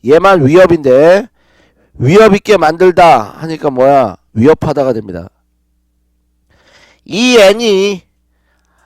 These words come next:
문장 앞이나 문장 뒤에 나오면은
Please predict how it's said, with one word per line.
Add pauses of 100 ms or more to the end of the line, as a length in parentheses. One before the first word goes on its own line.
(140)
문장
앞이나
문장
뒤에
나오면은